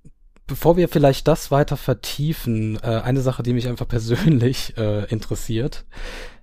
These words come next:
K-, könntest du dir jetzt vor dem Hintergrund, ähm, so ein Themenkomplex, äh, Popkultur, Psychologie besprechen, äh, könntest du dir sowas wie Brainflix auch mit Musik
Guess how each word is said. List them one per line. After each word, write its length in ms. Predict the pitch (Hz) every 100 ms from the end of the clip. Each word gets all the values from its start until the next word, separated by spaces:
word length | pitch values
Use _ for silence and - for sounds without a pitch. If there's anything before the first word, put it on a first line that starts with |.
| _ -
K-, 100 | - -
könntest 380 | - 165 175 -
du 40 |
dir 280 | 139 139 143
jetzt 180 | 131 -
vor 140 | - 123
dem 260 | 131 143
Hintergrund, 840 | 123 127 107 - 104 110 127 - -
ähm, 500 | 113 104 104 104 104
so 160 | 104 104
ein 60 | 98
Themenkomplex, 1000 | 117 107 110 104 107 104 - - - -
äh, 160 | 107
Popkultur, 640 | 104 117 - 110 - 110 107
Psychologie 560 | - 110 107 101 120 120
besprechen, 640 | 107 - 107 - 120 131 - - -
äh, 140 | 107
könntest 300 | 120 143 135
du 60 | 131
dir 180 | 117 113
sowas 420 | 120 131 127 -
wie 140 | 117
Brainflix 800 | 113 - 120 151 135 139 - -
auch 200 | 123 117
mit 240 | 123 117 -
Musik 500 | 117 120 127 -